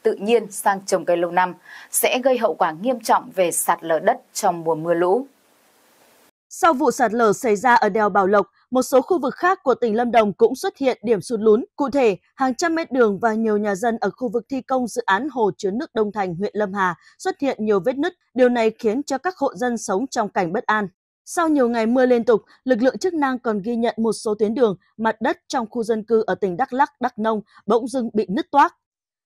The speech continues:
Speaker 2: Trước tình trạng trên, cơ quan chức năng các tỉnh ở Tây Nguyên đã đưa ra nhiều giải pháp để phòng chống sạt lở đất.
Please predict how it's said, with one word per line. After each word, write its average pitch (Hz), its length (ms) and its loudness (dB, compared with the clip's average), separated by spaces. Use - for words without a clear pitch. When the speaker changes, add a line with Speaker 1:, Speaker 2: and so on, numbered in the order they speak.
Speaker 2:
Trước 370 180 -2
tình 269 160 -2
trạng 220 200 0
trên, 254 240 0
cơ 294 120 2
quan 294 220 2
chức 330 160 -4
năng 277 200 0
các 349 200 -2
tỉnh 233 200 0
ở 196 140 2
Tây 226 180 -2
Nguyên 233 260 0
đã 240 140 4
đưa 294 200 0
ra 269 160 -2
nhiều 233 240 0
giải 185 200 0
pháp 320 360 -2
để 220 220 4
phòng 202 200 -4
chống 208 200 -4
sạt 208 240 -4
lở 190 140 2
đất. 214 200 2